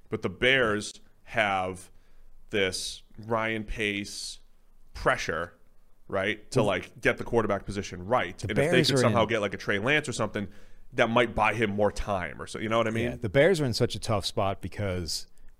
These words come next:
Speaker 2: they, uh, there were all these noises about the big splash that they were gonna make for a quarterback and everything was gonna be good, and then you come out of it with Andy Dalton. Now, if you're going to make that big splash in the draft,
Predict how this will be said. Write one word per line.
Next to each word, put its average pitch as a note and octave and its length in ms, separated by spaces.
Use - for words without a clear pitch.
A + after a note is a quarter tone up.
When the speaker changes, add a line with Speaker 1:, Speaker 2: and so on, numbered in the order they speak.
Speaker 2:
they, A2+ 600
uh, G2+ 180
there B2 120
were B2 180
all C3 140
these A#2+ 360
noises A2 580
about F#2+ 340
the G2 80
big F#2+ 240
splash G#2+ 400
that G#2+ 100
they G#2 80
were G2 100
gonna F#2+ 160
make G2+ 300
for F#2+ 180
a E2+ 40
quarterback A2 680
and G2 140
everything G2 340
was F#2 120
gonna G2+ 120
be F2+ 120
good, A#2+ 340
and G#2+ 120
then G#2+ 120
you G2+ 80
come A#2+ 180
out A2 140
of G2 80
it A2 40
with F#2 140
Andy G2 180
Dalton. D#2 360
Now, G#2+ 400
if C3 160
you're C3 120
going C3 260
to A#2 120
make B2 260
that G#2 200
big G#2 200
splash G2+ 440
in A#2 200
the F#2+ 80
draft, A#2+ 640